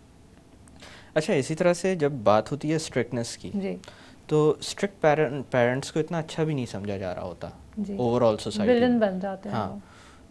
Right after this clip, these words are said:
Speaker 1: तो कभी-कभी ये होता है कि जी, हमें तो अपने बच्चों पर भरोसा है।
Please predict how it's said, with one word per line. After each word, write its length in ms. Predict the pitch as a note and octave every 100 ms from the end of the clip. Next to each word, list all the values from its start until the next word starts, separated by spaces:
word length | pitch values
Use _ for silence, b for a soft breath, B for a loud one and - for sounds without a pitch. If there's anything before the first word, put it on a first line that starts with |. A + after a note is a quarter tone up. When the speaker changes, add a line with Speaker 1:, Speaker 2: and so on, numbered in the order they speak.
| -
Speaker 1:
तो 520 | C3+ C3 C3 B2+ B2
कभी-कभी 360 | C#3+ D3 D3+ D3
ये 60 | C#3+
होता 240 | C#3 C#3
है 100 | C3+
कि 100 | C#3
जी, 140 | C3+
हमें 260 | B2+ A#2 A#2+
तो 120 | C3
अपने 140 | B2 B2+
बच्चों 300 | A#2+ B2+ A#2
पर 120 | A#2+
भरोसा 420 | A2+ A2 A2 B2+
है। 320 | A2+ A2 G2+